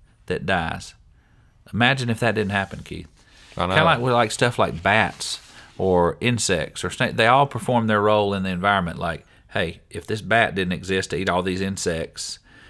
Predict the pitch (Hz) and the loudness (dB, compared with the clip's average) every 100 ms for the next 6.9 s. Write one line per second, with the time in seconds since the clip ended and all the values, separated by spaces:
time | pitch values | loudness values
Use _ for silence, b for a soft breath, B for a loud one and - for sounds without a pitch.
0 | B 104 95 92 90 85 92 107 - 107 | B -2 2 2 2 0 0 0 2 4
1 | 107 98 92 90 80 90 90 87 - 120 | 4 4 0 -2 -6 -4 -4 -4 -4 0
2 | 123 123 165 180 135 131 123 117 101 107 | 2 4 2 2 2 2 2 2 0 2
3 | 110 95 85 110 117 95 - 120 127 113 | 0 0 -2 2 2 0 -4 -4 0 0
4 | 104 151 113 107 127 135 117 - B B | 0 0 0 0 0 0 0 -4 B B
5 | B B 110 104 - 139 113 127 113 110 | B B 2 2 6 6 6 4 2 2
6 | 147 98 - 90 117 131 117 117 | -2 -4 -4 0 4 4 6 4